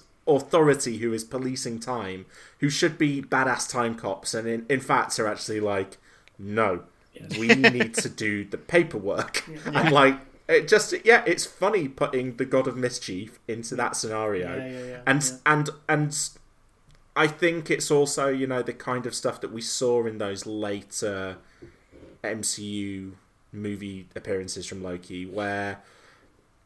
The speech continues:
Speaker 1: it's fun to take that character outside of his comfort zone, this guy who is a trickster that's always one step ahead, and go, "Actually, like, let's, let's take that away from you. <laughs> Like,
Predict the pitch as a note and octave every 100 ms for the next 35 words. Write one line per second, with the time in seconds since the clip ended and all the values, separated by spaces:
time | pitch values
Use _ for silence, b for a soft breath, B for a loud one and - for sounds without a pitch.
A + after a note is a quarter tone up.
0 | _ C#3 - - - - C#3 C3+ C#3 -
1 | - - C3 C3 A#2+ - - A#2+ A2+ -
2 | - G#2 G#2+ - A#2 G#2+ G#2+ - - A2
3 | G#2+ A#2 A2+ A2 G#2+ G#2 - G#2+ G#2 G2+
4 | G2+ G2+ G2+ G2+ F#2+ G2+ - G#2 - -
5 | G2+ G2 - G#2+ G2 G2+ G#2 G2+ - G2
6 | G2+ G2+ F#2+ F#2+ F2+ G#2 G2 F#2 F#2+ -
7 | b b b b b b b _ _ -
8 | C3+ - C3 B2+ A#2 A#2 - A#2 A2+ -
9 | - - _ A#2 A#2+ - - A#2 A2+ A2+
10 | A2+ A2 A2 A2 A2+ A2 B2+ D3 B2 A#2
11 | - D#3 -